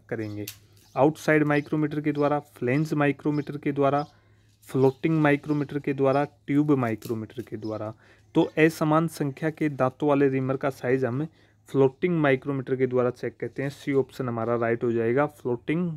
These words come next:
माइक्रोमीटर। नेक्स्ट क्वेश्चन हमारा, रिमर का स्पेसिफिकेशन निम्न में से किस प्रकार किया जाता है? जो रिमर होते हैं उसका स्पेसिफिकेशन करना हमें,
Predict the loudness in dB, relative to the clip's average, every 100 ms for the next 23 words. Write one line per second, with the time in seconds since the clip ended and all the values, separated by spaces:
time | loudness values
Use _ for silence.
0 | -8 -6 -6 -4 -4 -4 -6 -10 -14 _
1 | _ _ _ _ _ _ _ _ -4 0
2 | 0 0 -10 -6 -4 -2 2 2 2 0
3 | -14 _ _ 0 4 4 4 4 2 2
4 | -4 -6 -6 -8 -8 -4 -4 -2 -2 0
5 | 2 2 2 0 0 -2 -2 -8 -6 -2
6 | -2 -2 -2 -2 -2 -2 -2 4 2 4
7 | 0 2 4 2 0 -4 -4 -2 0 0
8 | -4 -4 -4 -2 -4 -2 -2 0 0 2
9 | 2 2 0